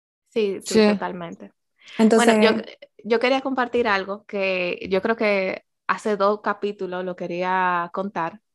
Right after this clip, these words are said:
Speaker 1: que se lo dije a
Speaker 2: <gasps>
Speaker 1: ustedes y se me olvidó,
Speaker 2: ¿Qué?
Speaker 1: que fue cuando yo comencé a, a ser psicóloga.
Speaker 2: Ajá.
Speaker 1: Para mí los
Speaker 2: Ah,
Speaker 1: primeros
Speaker 2: sí.
Speaker 1: meses fueron durísimos, durísimo, durísimo, tanto así que yo pensé en dejarlo, de verdad.
Speaker 2: Ok.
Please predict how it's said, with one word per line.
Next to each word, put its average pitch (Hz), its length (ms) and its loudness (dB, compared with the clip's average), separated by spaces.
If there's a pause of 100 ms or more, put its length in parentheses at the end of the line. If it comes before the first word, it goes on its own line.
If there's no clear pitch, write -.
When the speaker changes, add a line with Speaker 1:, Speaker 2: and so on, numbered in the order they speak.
Speaker 1:
que - 100 -10
se 202 140 -6
lo 214 100 0
dije 196 160 -4
a 185 40 -4
Speaker 2:
<gasps> - 0 -
Speaker 1:
ustedes 175 320 -4
y - 60 -8
se 170 80 -4
me 175 80 -6
olvidó, 175 300 -6 (520)
Speaker 2:
¿Qué? - 60 2
Speaker 1:
que 226 120 8
fue 220 120 4
cuando 269 200 2
yo 262 140 0
comencé 240 600 0
a, 175 360 2
a 175 220 0
ser 180 180 -6
psicóloga. 156 640 -8 (260)
Speaker 2:
Ajá. - 240 2
Speaker 1:
Para 180 120 6
mí 180 140 2
los 208 120 8
Speaker 2:
Ah, - 20 6
Speaker 1:
primeros 202 360 6
Speaker 2:
sí. - 20 0
Speaker 1:
meses - 440 -4
fueron 196 500 -2
durísimos, 208 880 -2 (460)
durísimo, 233 540 -2
durísimo, 220 500 0
tanto 214 240 -2
así 226 200 -4
que 202 160 -2
yo 180 160 0
pensé 175 680 -6
en 170 100 -8
dejarlo, 156 500 -8 (320)
de 175 140 -8
verdad. 160 280 -2
Speaker 2:
Ok. 170 60 0